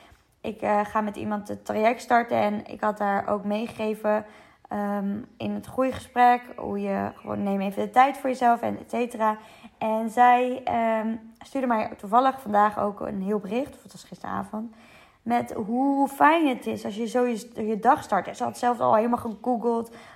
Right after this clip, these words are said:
hoe ze dan haar routine zou willen hebben. Nou, dan ben ik al helemaal trots. Dan denk ik, ja, want het werkt gewoon goed om een ochtendroutine te hebben.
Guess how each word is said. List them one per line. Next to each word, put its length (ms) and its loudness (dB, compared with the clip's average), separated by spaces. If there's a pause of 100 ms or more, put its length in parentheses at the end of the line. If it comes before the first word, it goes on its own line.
hoe 200 -2
ze 120 -2
dan 280 2
haar 240 0
routine 380 -2
zou 200 2
willen 240 0
hebben. 260 2
Nou, 200 0
dan 100 -8
ben 120 0
ik 100 -8
al 120 -6
helemaal 300 -2
trots. 400 -8 (420)
Dan 100 -6
denk 80 -4
ik, 60 -10
ja, 300 4 (120)
want 120 -6
het 160 -4
werkt 360 4
gewoon 440 -4
goed 440 -2
om 160 -4
een 120 -6
ochtendroutine 800 -8
te 120 -12
hebben. 420 -10